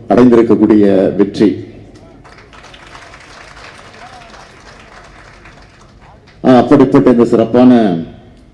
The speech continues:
நிகழ்ச்சியில நீங்கள் எல்லாம் கலந்து கொண்டிருக்கிறீர்கள். இந்த நிகழ்ச்சியுடைய முக்கியத்துவத்தை பற்றி நம்முடைய அருமை நண்பர்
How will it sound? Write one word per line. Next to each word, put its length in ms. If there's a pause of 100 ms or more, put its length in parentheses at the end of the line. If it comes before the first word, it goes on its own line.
(1080)
நிகழ்ச்சியில 720
நீங்கள் 220
எல்லாம் 340
கலந்து 220
கொண்டிருக்கிறீர்கள். 840 (2000)
இந்த 220
நிகழ்ச்சியுடைய 560
முக்கியத்துவத்தை 560
பற்றி 600 (2000)
நம்முடைய 400 (460)
அருமை 260
நண்பர் 500